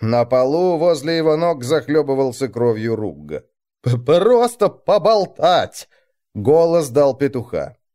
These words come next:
Повеса пошатнулся, наступил ногой на бьющееся тело и плавно подошел к перевернутому столику. Из его ладони непрерывно сочилась кровь,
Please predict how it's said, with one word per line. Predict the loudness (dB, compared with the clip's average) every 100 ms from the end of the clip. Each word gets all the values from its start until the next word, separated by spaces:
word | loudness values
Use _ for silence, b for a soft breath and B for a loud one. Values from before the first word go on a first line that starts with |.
| _ _ 0
Повеса | 0 2 -2 -2
пошатнулся, | -2 -2 -2 -2 -2 0 -2 -4 -4 -2
наступил | -2 -4 -2 -2 0 0
ногой | -2 -2 -2 0
на | -2
бьющееся | -2 -4 -4 -4 -4 -4 -6
тело | -2 0 0
и | -2
плавно | -2 -2 0 -2
подошел | -2 -4 -2 -2 -2
к | -2
перевернутому | -2 -2 0 -2 -2 -4 -4 -6 -8
столику. | -4 -4 -4 -10 -18 -20 _ _ _ -8
Из | -6 -2
его | -2 0
ладони | 0 -2 0 0 -2
непрерывно | -4 -4 -2 -2 -4 -4
сочилась | -4 -6 -4 -2 -2 -4
кровь, | -6 -2 -2 -4